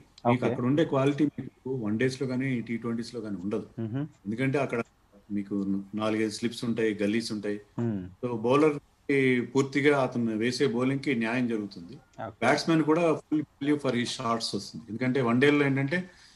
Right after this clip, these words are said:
Speaker 1: ఆ, టీ ట్వంటీస్లో బౌండరీస్ అన్నీ కూడా రెస్ట్రిక్ట్, అంటే రన్స్ రెస్ట్రిక్షన్ కే ఎక్కువ ప్రాధాన్యత ఇస్తారు. టెస్ట్ మ్యాచ్ లో అటాకింగ్ ఫీల్డ్ ఉంటది, మంచి కవర్ డ్రైవ్ కొడితే ఫోర్ రన్స్ వస్తాయి, బ్యూటిఫుల్ షాట్ కొడతారు వన్ డేస్ లో కూడా,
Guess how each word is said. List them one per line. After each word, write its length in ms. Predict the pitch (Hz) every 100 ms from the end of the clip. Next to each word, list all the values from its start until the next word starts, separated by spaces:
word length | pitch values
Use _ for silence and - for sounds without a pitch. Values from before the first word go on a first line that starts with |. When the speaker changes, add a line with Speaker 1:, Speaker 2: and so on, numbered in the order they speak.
| _ _ 139
Speaker 1:
ఆ, 160 | 127
టీ 180 | 120 127
ట్వంటీస్లో 760 | 135 139 135 135 156 135 131 127
బౌండరీస్ 460 | 113 123 131 135
అన్నీ 180 | 139 139
కూడా 560 | 135 143 139 127 120 110
రెస్ట్రిక్ట్, 480 | 104 113 - 135 123
అంటే 420 | 117 123 107 98 92
రన్స్ 220 | 120 131
రెస్ట్రిక్షన్ 580 | 131 131 131 131 - 131
కే 100 | 156
ఎక్కువ 200 | 139 139
ప్రాధాన్యత 380 | 117 113 110 101
ఇస్తారు. 300 | 95 104 - - _ _ _ -
టెస్ట్ 200 | 117 143
మ్యాచ్ 220 | 139 131
లో 60 |
అటాకింగ్ 380 | 120 127 127 131
ఫీల్డ్ 200 | 131 120
ఉంటది, 240 | 117 117 123
మంచి 280 | 113 113
కవర్ 280 | 107 113 120
డ్రైవ్ 200 | 117 120
కొడితే 420 | 113 110 135 113 - _ _ _ -
ఫోర్ 160 | 117
రన్స్ 180 | 120 120
వస్తాయి, 240 | 107 -
బ్యూటిఫుల్ 340 | 98 135 139 143
షాట్ 220 | 139 127
కొడతారు 320 | 131 127 120
వన్ 140 | 113 117
డేస్ 200 | 120 131
లో 60 |
కూడా, 240 | 117 123